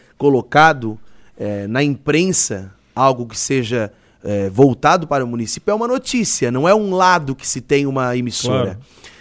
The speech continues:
Speaker 1: Então a Rádio Marconi, quando abraçou a pauta do concurso público, nos ajudou bastante, porque acabou pressionando,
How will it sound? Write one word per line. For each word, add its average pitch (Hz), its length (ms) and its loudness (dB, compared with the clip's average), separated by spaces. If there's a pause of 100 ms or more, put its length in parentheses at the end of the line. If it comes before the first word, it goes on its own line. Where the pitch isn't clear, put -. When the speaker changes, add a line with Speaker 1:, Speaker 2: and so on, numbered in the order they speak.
(140)
Speaker 1:
Então 143 240 0
a 156 40 4
Rádio 151 200 0
Marconi, 160 300 -2
quando 208 240 -6
abraçou 165 480 0
a 143 40 2
pauta 160 420 0
do 135 120 -6
concurso 127 440 -8
público, 156 500 -8
nos 147 160 -4
ajudou 160 320 -2
bastante, 160 640 0 (440)
porque - 180 -6
acabou 139 320 0
pressionando, 156 800 -2